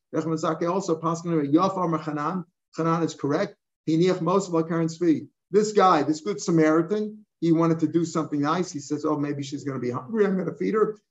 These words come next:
It's like you put your money on the horn of a deer, and the deer is easy, easily runs away. You know, I left my coffee <laughs> on, ever see the coffee guy left it on the, on the car? <laughs> He runs away. You know, you left it there. It's gone.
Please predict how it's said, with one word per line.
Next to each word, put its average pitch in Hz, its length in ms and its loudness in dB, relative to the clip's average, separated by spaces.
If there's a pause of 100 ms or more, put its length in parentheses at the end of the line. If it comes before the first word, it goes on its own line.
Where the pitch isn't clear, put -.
It's - 120 -10
like 202 180 -2
you 165 100 4
put 202 260 0
your 202 120 6
money 196 360 2
on 175 180 -2
the 165 80 2
horn 196 380 -2
of 170 100 -2
a 180 60 -2
deer, 175 460 0
and 165 180 -4
the 170 60 -2
deer 180 320 0
is 160 100 2
easy, 165 520 0
easily 165 340 2
runs 160 320 2
away. 208 400 -2 (340)
You 151 60 0
know, 151 80 0
I 135 80 -2
left 170 240 0
my 160 160 -2
coffee 160 540 0
<laughs> - 20 -8
on, 156 320 -4 (260)
ever 147 100 -4
see 156 180 -2
the 143 100 -2
coffee 156 400 -2
guy 135 200 0
left 143 240 -4
it 156 80 4
on 143 140 -2
the, 135 220 -8
on 131 100 -6
the 131 120 -4
car? 170 580 -4
<laughs> 175 180 -2
He 165 180 -2 (120)
runs - 380 -8
away. 160 320 2 (340)
You 196 120 2
know, 180 60 2
you 185 140 4
left 220 260 2
it 196 80 -6
there. 190 140 4
It's 185 100 0
gone. 240 540 4